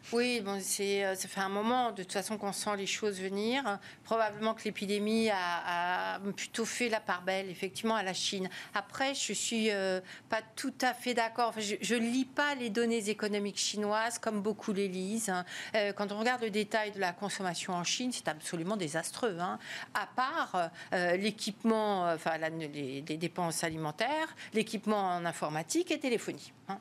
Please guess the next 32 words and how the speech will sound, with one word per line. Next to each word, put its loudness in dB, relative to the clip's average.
Tout 4
le 6
reste 0
est 0
encore 2
en 4
baisse 2
de 2
entre -4
dix -2
et 4
vingt 0
pour -8
cent -2
selon -4
les 0
domaines -2
de -2
consommation -4
par 2
rapport 2
à 2
l'année -2
dernière 2
ou 0
au -2
début -4
d'année. -2
Donc 2
il 6
y 6
a, 0